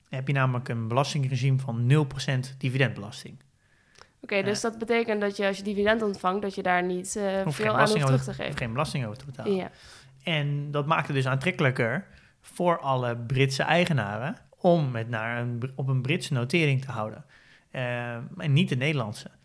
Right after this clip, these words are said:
Speaker 1: Dus wat Rutte
Speaker 2: Ja.
Speaker 1: wilde doen, is het dividendbelasting afschaffen.
Speaker 2: Ja.
Speaker 1: Waardoor Nederland de hoop dat Unilever dan op een, een Amsterdamse notering
Speaker 2: Ja.
Speaker 1: kreeg. Eh,
Speaker 2: Ja.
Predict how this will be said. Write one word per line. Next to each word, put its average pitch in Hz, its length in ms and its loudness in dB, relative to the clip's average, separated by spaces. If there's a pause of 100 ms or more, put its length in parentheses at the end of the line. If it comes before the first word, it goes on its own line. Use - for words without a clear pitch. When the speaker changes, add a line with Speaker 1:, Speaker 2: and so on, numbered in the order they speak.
Speaker 1:
Dus 131 180 -4
wat 131 220 0
Rutte 143 300 -2
Speaker 2:
Ja. 196 60 4
Speaker 1:
wilde 127 200 0
doen, 160 320 2 (240)
is 135 340 -8
het 131 100 -6
dividendbelasting 127 680 -6
afschaffen. - 580 -10
Speaker 2:
Ja. 208 240 -2 (100)
Speaker 1:
Waardoor 135 440 2
Nederland 135 720 -2
de 131 60 -4
hoop 143 480 2
dat 135 360 -2
Unilever 135 600 -2
dan 120 200 -6
op 131 260 -12
een, - 100 -14 (220)
een 135 160 -6
Amsterdamse 139 480 -6
notering 131 320 0
Speaker 2:
Ja. 117 60 -4
Speaker 1:
kreeg. - 320 -12 (500)
Eh, 127 100 -8
Speaker 2:
Ja. 120 80 -6